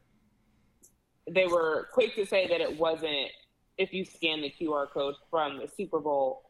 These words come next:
but, like, a lot of, like, that's what scammers are doing now. Like, they'll replace a Q R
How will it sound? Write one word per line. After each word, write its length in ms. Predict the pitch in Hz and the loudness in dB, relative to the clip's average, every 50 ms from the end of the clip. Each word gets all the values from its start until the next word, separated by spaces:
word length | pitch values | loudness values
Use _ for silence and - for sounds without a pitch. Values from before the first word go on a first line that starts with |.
| _ _ _ _ _ | _ _ _ _ _
but, 240 | - 208 208 - - | 0 2 2 2 0
like, 160 | 185 180 180 | 0 0 2
a 60 | 175 | 2
lot 400 | 175 170 165 165 156 147 - 127 - - - | 0 2 2 2 2 2 0 -2 -2 -4 -4
of, 420 | 156 156 151 143 135 131 123 - - - _ _ _ _ _ - | -2 0 0 0 -2 -4 -4 -6 -10 -18 _ _ _ _ _ -4
like, 160 | 175 170 160 | -4 -4 -2
that's 240 | 175 160 156 - - | 0 -2 -2 -2 -4
what 140 | 156 143 139 - - | -6 -8 -8 -8 -10
scammers 460 | 156 147 143 139 139 139 135 - 143 | -8 -8 -6 -6 -6 -8 -8 -6 -6
are 80 | 139 | -6
doing 380 | 135 - 143 135 139 135 135 135 | -6 -4 -4 -4 -2 -4 -4 -4
now. 200 | 127 127 127 120 | -2 0 0 0
Like, 200 | 127 127 135 - | 0 -2 0 0
they'll 200 | 147 143 135 139 | 0 2 2 0
replace 380 | 135 135 - 185 180 170 - - | -2 0 2 2 2 2 0 -4
a 60 | 160 | -6
Q 220 | - - 175 160 | -4 -2 0 2
R 140 | 156 151 | 2 0